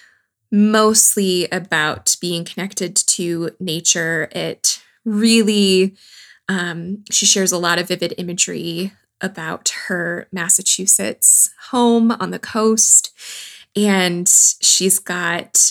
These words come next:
poems about animals. She's got poems about, you know,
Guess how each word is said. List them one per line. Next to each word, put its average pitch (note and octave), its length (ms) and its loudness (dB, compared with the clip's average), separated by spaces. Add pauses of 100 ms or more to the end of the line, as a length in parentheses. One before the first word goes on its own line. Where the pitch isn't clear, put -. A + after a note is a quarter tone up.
(120)
poems F3+ 640 0
about F3 400 -10
animals. B3 760 0
She's - 300 0
got - 320 -8
poems F3+ 400 -4
about, - 400 -10 (380)
you G#3+ 140 -8
know, - 300 -10